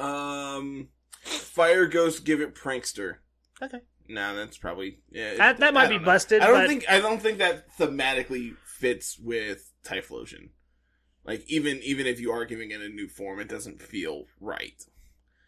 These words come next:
Speaker 1: Um, I would like to see, let's see, what fire typings do we not have?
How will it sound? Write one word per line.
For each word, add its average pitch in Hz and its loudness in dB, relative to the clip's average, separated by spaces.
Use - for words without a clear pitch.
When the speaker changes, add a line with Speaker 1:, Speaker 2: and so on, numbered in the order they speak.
Speaker 1:
Um, 95 -8
I 127 4
would 156 4
like 147 4
to 123 -6
see, 117 -4
let's 120 -14
see, 110 -4
what 147 2
fire 160 8
typings 135 0
do 131 0
we 123 0
not 104 -2
have? 64 -4